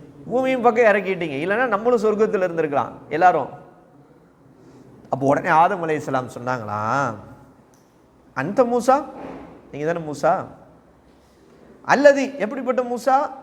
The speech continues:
இஸ்தஃபாக் அல்லாஹ் பிரிசாலத்திஹி, அல்லாஹ் தன்னுடைய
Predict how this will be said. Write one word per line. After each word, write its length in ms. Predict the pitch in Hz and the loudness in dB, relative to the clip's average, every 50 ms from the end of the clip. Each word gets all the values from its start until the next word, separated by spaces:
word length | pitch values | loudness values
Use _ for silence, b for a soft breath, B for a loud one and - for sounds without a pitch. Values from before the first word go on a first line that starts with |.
| - - - 143 | -20 -18 -12 -12
இஸ்தஃபாக் 960 | 131 131 - - - - - 269 262 - - 254 254 254 254 240 254 247 240 | -10 -10 -12 -14 -18 -2 2 2 2 4 4 6 6 6 4 4 0 -2 -2
அல்லாஹ் 380 | 233 240 247 247 262 277 302 262 247 | 2 6 6 6 6 6 2 0 -2
பிரிசாலத்திஹி, 920 | 262 247 254 247 - 285 294 277 269 269 262 262 262 254 220 240 - - - - - - b b b b b b b b b b | -4 -4 -4 -2 -2 2 2 2 2 2 0 -2 -6 -10 -10 -10 -12 -14 -18 -20 -20 -20 b b b b b b b b b b
அல்லாஹ் 600 | 131 156 196 220 233 240 254 262 269 277 269 - | 0 0 0 0 2 6 6 8 8 6 4 0
தன்னுடைய 720 | - 220 226 240 233 226 233 226 220 208 196 - - - | -2 -2 -2 -2 -2 0 0 4 4 4 4 4 0 -8